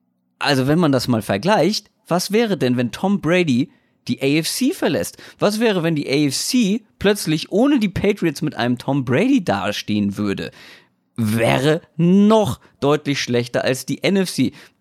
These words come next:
was sie ja ohnehin schon ist. Aber dann noch mal ohne, ohne die Patriots und Tom Brady. So,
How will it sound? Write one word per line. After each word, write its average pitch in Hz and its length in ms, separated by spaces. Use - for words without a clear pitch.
was 127 200
sie 135 80
ja 127 120
ohnehin 151 340
schon 131 180
ist. - 260
Aber 107 160
dann 123 160
noch 180 120
mal 165 140
ohne, 165 420
ohne 139 180
die 139 60
Patriots 170 420
und 123 160
Tom 127 140
Brady. 123 280
So, 135 260